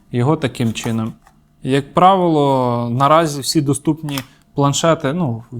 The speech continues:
там, до одинадцяти дюймів без проблем сюди влазять. Знову ж таки, ремінцем ми фіксуємося до рамки і таким чином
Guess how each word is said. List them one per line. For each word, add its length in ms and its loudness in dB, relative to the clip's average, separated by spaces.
там, 200 0
до 300 6
одинадцяти 560 2
дюймів 480 2
без 260 0
проблем 480 0
сюди 340 0
влазять. 540 -2
Знову 320 2
ж 80 -6
таки, 380 0
ремінцем 720 0
ми 140 0
фіксуємося 760 -4
до 440 0
рамки 500 0
і 160 0
таким 320 -2
чином 420 0